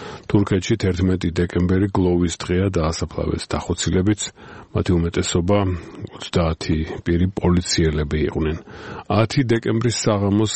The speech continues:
მოხდა აფეთქება ბეშიქტაშისა და ბურსასპორის საფეხბურთო გუნდების მატჩის შემდეგ სტადიონის მახლობლად. ასაფეთქებელი მოწყობილობა დამონტაჟებული იყო პოლიციის ავტობუსში.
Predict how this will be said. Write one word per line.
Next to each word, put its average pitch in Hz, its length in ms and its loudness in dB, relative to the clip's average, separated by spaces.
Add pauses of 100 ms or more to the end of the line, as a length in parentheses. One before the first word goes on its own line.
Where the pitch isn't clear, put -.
(140)
მოხდა 87 360 -2
აფეთქება 95 540 0
ბეშიქტაშისა 95 1000 0
და 95 140 2
ბურსასპორის 90 960 0
საფეხბურთო 85 1040 0
გუნდების 87 640 2
მატჩის 85 420 0
შემდეგ 92 340 2
სტადიონის 85 560 2
მახლობლად. 80 680 0 (960)
ასაფეთქებელი 113 720 2
მოწყობილობა 104 640 2
დამონტაჟებული 92 880 2
იყო 87 200 0
პოლიციის 87 500 0
ავტობუსში. 92 760 2